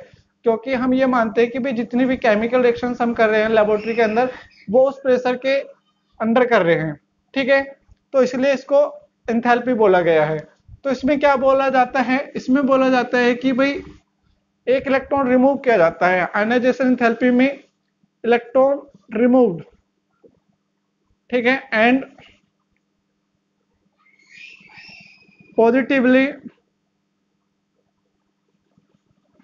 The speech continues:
charged species are formed, ठीक है। तो इसमें क्या होता है, इसमें क्या होता है कि इसमें आप कहेंगे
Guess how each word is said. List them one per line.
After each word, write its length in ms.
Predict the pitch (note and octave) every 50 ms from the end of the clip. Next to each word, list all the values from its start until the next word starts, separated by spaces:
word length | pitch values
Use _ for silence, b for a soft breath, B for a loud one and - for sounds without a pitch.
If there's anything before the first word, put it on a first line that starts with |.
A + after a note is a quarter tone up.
| D5 D5+ F#4+ _ _ _ _ _ _ _ _ _ _ _ _ _ _ _ _ _ _ _ _ _ -
charged 500 | A#3+ A3 G#3 A3 A#3 B3 C4+ B3+ A3 - - _ _ _ _ _ _ _ _ _ _ _ _ _ _ _ _ _ _ _ _ _ _ _ _ _ _ _ _ _ _ -
species 600 | A3+ G3+ - - A#3+ A#3 A#3 A#3 - B3 B3 A#3+ - _ _ _ _ _ _ _ _ _ _ _ _ _ _ _ _ _ _ _ _ _ _ _ _ _ _ _ _ _ _ _ _ _ -
are 180 | G3+ G3 G#3 G3+
formed, 360 | G3+ - F#3 F3 D#3+ D#3+ D#3 - _ _ _ _ _ _ _ _ _ _ _ _ _ _ _ _ _ _ _ _ _ _ _ _ _ _ _ _ _ _ _ _ _ _ _ _ _ _ -
ठीक 120 | B3 A#3 A#3
है। 120 | A#3+ B3+ - - - -
तो 60 | B3
इसमें 260 | A#3 - C#4 C#4 C4+
क्या 140 | - C#4+ C#4 C4+
होता 240 | B3+ A#3+ B3 C4+ C4
है, 240 | B3 A#3+ B3 C#4 - - - _ _ _ _ _ _ _ _ _ _ _ _ _ _ _ _ _ _ _ _ _ _ _ _ -
इसमें 280 | G#3 - A#3+ C#4 C#4
क्या 160 | C#4 C#4+ C#4 C4+
होता 220 | C4 B3+ - C#4
है 120 | C4 B3+ B3+
कि 200 | B3+ C4 C4+ C#4
इसमें 460 | C#4+ - C4+ - - C4 B3+ B3+ C#4
आप 280 | C#4 A#3+ A#3+ B3+ A#3+ -
कहेंगे 400 | - B3+ B3 B3+ B3+ B3+ B3+ C4